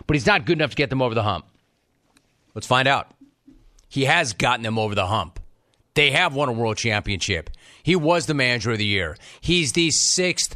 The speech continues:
winningest manager in the history of the game.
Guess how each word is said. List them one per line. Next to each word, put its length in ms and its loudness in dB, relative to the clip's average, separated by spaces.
winningest 680 0
manager 640 0
in 260 -4
the 180 -2
history 640 -2
of 240 -2
the 80 0
game. 560 -2